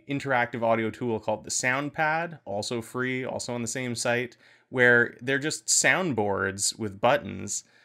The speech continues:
So, like, here I'm loading up one called The Dungeon. This is all dungeon sounds, and you can set them to play constantly or play them,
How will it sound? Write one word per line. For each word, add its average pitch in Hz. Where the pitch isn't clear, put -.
So, 107
like, 104
here 131
I'm 110
loading 110
up 104
one 101
called 95
The 107
Dungeon. 104
This 117
is 120
all 113
dungeon 113
sounds, 101
and 113
you 143
can 143
set 127
them 131
to 120
play 107
constantly 143
or 107
play 113
them, 101